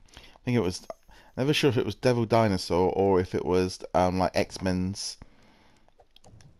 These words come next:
like, Savage World. So I was never entirely too sure which one it was supposed to be. And there we go.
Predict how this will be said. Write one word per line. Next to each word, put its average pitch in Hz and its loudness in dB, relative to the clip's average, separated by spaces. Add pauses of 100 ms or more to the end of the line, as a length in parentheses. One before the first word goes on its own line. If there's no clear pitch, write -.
(300)
like, - -12
Savage 92 -4
World. 80 -2 (200)
So - -18
I 101 -16
was 107 -12
never 127 -8
entirely 101 -8
too - -16
sure 90 -8
which 87 -10
one 85 -10
it 82 -8
was - -14
supposed - -14
to - -20
be. 57 -10 (3500)
And 82 -12
there 127 -4
we 127 -6
go. 202 0